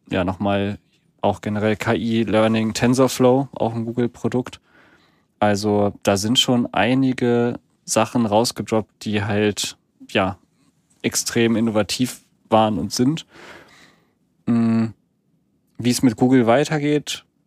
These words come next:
weiß man nicht so ganz genau. Also, ne, im Prinzip steht es immer wieder in der Kritik, vor allen Dingen bei uns in der E U, äh, sind ja die Leute,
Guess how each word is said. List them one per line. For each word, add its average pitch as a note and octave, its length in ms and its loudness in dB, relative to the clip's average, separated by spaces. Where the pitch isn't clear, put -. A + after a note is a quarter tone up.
weiß G#2+ 280 2
man G#2 140 -2
nicht G2+ 220 -6
so - 140 -4
ganz G#2+ 300 -2
genau. G#2+ 340 -2
Also, A2+ 400 2
ne, C3 140 2
im B2+ 100 0
Prinzip B2 340 -2
steht B2+ 180 2
es A2+ 100 -6
immer B2 240 2
wieder A#2 140 2
in A2+ 60 2
der A2 120 0
Kritik, - 340 -4
vor - 200 0
allen A#2+ 120 4
Dingen A#2+ 160 0
bei A2 60 0
uns B2 260 0
in A#2 60 0
der A2 160 2
E G2+ 40 -4
U, C#3+ 280 -2
äh, A2 320 2
sind A2 220 -4
ja A2 120 4
die G#2+ 160 -4
Leute, A2 560 -2